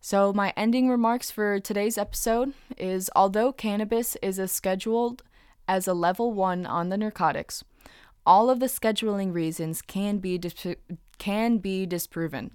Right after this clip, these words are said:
like I said. So that is why multiple states are making cannabis legal and creating their own cannabis state laws. So where are the cannabis laws heading? Um, after all this mayhem, will cannabis become legalized?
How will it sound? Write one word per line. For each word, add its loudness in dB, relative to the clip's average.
like -6
I -4
said. -8
So 2
that 8
is 0
why 4
multiple -2
states -4
are 0
making -2
cannabis -2
legal -2
and -6
creating 0
their -2
own -2
cannabis -6
state -6
laws. -6
So 0
where 2
are 4
the -6
cannabis -6
laws 0
heading? -8
Um, -6
after 0
all 6
this -2
mayhem, -2
will 0
cannabis -4
become -6
legalized? -2